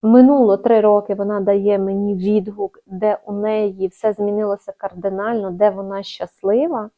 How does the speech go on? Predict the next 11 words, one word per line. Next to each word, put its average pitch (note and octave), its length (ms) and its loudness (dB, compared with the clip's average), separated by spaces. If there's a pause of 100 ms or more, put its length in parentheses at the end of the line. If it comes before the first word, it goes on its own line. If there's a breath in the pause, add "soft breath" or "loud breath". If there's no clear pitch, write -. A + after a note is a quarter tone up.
(880)
А G3+ 300 2
ситуація A3+ 840 2
з F#3+ 80 -4
її G#3+ 340 4
життя G#3 540 0
була, F#3+ 600 0 (160)
м, F3+ 420 -10 (500)
ну, G#3+ 200 0 (100)
м'яко A#3 380 0
кажучи, G3+ 540 -4 (800 soft breath)
плачевною, F3+ 880 0